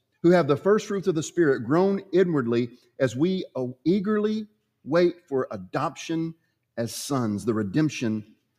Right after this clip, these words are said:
of our bodies. For in this hope we're saved." Now, hope that is seen is not hope, for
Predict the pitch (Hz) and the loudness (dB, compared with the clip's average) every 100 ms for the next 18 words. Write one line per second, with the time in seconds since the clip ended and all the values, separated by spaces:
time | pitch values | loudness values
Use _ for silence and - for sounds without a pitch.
0 | _ _ - 110 113 113 104 98 - - | _ _ -6 -2 0 -2 -2 -6 -10 -20
1 | _ _ _ _ _ _ _ _ _ - | _ _ _ _ _ _ _ _ _ 0
2 | 143 165 151 180 170 170 139 - 151 127 | 4 4 4 4 2 2 -4 -2 0 2
3 | 120 139 151 143 _ _ _ - 190 185 | 0 -2 -4 -8 _ _ _ 2 4 4
4 | - - 143 127 113 - - - - 220 | -2 -2 2 4 2 -4 -16 -10 -2 2
5 | 135 147 131 185 135 143 143 | 2 2 0 0 -2 -2 -4